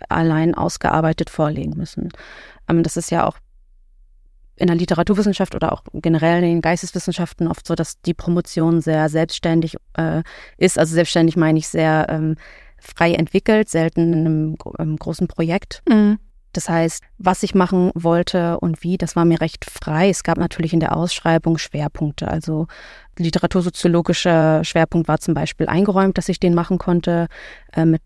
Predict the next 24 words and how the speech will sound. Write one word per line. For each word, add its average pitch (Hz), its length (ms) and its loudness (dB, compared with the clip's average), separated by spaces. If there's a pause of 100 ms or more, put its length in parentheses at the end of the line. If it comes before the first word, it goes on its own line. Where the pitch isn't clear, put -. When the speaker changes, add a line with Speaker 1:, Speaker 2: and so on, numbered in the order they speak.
(140)
Speaker 1:
transnationaler 170 840 2
Perspektive. 170 720 -4
Das 165 120 -4
stand 160 220 0
auch 165 140 -4
in 175 80 2
der 165 140 0
Ausschreibung 160 600 0
und 156 100 2
das 151 160 -6
hat 160 140 -2
dann 160 120 4
gut - 120 -6
gepasst, - 400 -2
aber 160 100 2
das - 160 -4
ist, - 200 -6
war 160 80 4
so 160 160 0
frei, 151 340 0
dass 151 180 -2
ich 160 100 -8
da, 147 220 -4 (540)
ja, 139 220 -4